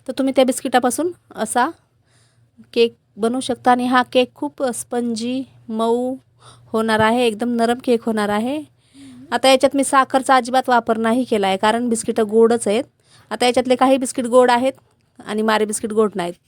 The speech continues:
तर, अ, तुम्हाला जर जास्त अजून, अ, चव पाहिजे ना, गोड पाहिजे जास्त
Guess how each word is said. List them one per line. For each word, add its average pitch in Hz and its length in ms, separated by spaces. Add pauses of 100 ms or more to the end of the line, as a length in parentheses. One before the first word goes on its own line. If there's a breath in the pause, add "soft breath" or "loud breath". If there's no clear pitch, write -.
(220)
तर, 247 160 (460 loud breath)
अ, 214 120 (100)
तुम्हाला 269 300
जर 262 140
जास्त 247 340
अजून, 262 340
अ, 233 220 (240)
चव 254 160
पाहिजे 226 360
ना, 254 180 (140)
गोड 240 240
पाहिजे 220 300
जास्त 208 360